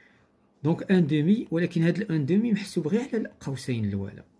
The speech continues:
هنا عندنا المقام موحد، اذا تسعود ناقص جوج كتعطي سبعة، اذا غتعطينا سبعة على سبعة. ناقص، هنا المقام الموحد هو واحد وعشرين،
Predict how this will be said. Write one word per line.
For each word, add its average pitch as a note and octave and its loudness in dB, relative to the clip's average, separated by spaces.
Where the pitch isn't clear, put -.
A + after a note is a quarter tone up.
هنا E3 4
عندنا F3+ 6
المقام E3+ 2
موحد، C3+ -4
اذا B2 -4
تسعود C#3+ -2
ناقص C3 -4
جوج F#3+ -2
كتعطي C3 -10
سبعة، F#2+ -10
اذا A2 -6
غتعطينا G#2 -6
سبعة G#2 -12
على A2+ -10
سبعة. - -20
ناقص، A#2 -4
هنا C3 -2
المقام C#3+ -2
الموحد A2+ -2
هو G#2 -8
واحد G2+ -10
وعشرين، A#2 -6